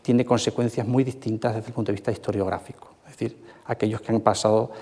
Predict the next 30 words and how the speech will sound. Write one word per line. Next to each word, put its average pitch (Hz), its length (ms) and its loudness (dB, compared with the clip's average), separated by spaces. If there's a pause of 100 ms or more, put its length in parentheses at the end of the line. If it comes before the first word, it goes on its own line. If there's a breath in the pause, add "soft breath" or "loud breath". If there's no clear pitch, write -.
(180 loud breath)
a - 120 0
los 104 180 0
libros 113 220 2
de 113 60 0
historia 110 240 2
de 107 40 6
la 104 60 6
música 113 320 0
como 113 340 2 (360 loud breath)
máximos 107 420 4
representantes 101 640 -2
de 110 60 0
ese, 104 180 -4
de - 220 -8
ese - 120 -10
género. - 280 -12 (420 loud breath)
Pero 151 400 10
no 117 120 6
hay 104 80 4
que - 80 2
olvidar, 113 380 8
y 120 80 4
lo 107 80 0
estamos 107 280 0
viendo 107 200 2
por 113 100 0
las 123 140 -4
investigaciones, 110 760 0
eh, 117 140 -2
últimas, 127 440 0